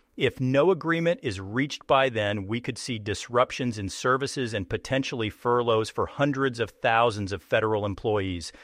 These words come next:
It's a scenario that underscores how political deadlock can directly impact national governance and public services.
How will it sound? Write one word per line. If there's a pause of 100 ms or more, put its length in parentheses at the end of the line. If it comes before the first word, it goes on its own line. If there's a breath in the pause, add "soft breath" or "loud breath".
(400 loud breath)
It's
a
scenario
that
underscores
how
political
deadlock
can
directly
impact
national
governance
and
public
services.